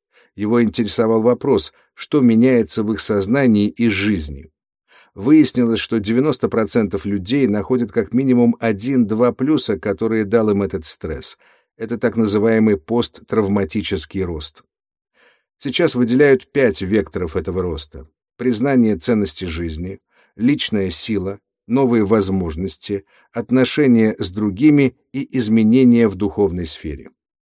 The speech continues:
На самом же деле рост дал не стресс,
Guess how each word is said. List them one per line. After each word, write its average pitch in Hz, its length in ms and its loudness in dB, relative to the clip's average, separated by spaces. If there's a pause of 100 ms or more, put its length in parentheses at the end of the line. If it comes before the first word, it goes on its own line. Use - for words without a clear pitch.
(420)
На 127 180 2
самом 131 400 4
же 101 140 0
деле 82 340 -6
рост 127 420 2
дал 120 280 2
не 117 140 6
стресс, 131 500 0